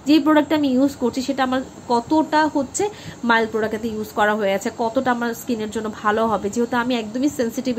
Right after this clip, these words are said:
এরিয়াতে এটি ইউজ করব। কারণ চোখ হচ্ছে সবচেয়ে সৌন্দর্য যেমন দিক, তেমন সবচেয়ে ইম্পর্টেন্ট আমাদের ফেসের জন্য, আমাদের লাইফের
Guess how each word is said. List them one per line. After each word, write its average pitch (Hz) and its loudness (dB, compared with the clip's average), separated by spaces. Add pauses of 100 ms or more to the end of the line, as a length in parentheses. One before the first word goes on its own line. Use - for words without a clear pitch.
এরিয়াতে 202 -2
এটি 202 -8
ইউজ 196 -8
করব। 190 -6 (320)
কারণ 277 0
চোখ 302 6 (100)
হচ্ছে 311 0 (100)
সবচেয়ে 320 0
সৌন্দর্য 277 0 (140)
যেমন 262 0 (100)
দিক, 320 0 (100)
তেমন 247 -4 (100)
সবচেয়ে 285 2 (120)
ইম্পর্টেন্ট 254 0
আমাদের 196 -4
ফেসের 196 -4
জন্য, 202 -8
আমাদের 190 -6 (720)
লাইফের 247 4